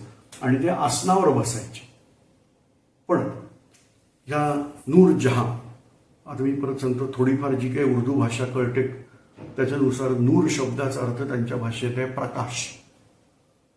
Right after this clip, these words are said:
आणि जहां म्हणजे माहितीच आहे, हे सगळं जग. तर ही काही,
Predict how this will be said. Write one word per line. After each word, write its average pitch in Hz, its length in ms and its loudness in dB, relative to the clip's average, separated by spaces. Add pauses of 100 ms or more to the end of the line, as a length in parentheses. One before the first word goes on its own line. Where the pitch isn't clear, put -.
(140)
आणि 131 140 -2
जहां 131 300 4
म्हणजे 147 200 2
माहितीच 156 420 0
आहे, 117 80 0
हे 123 60 0
सगळं 127 280 0
जग. 131 360 0 (840)
तर 139 80 -4
ही 135 160 2
काही, 147 320 0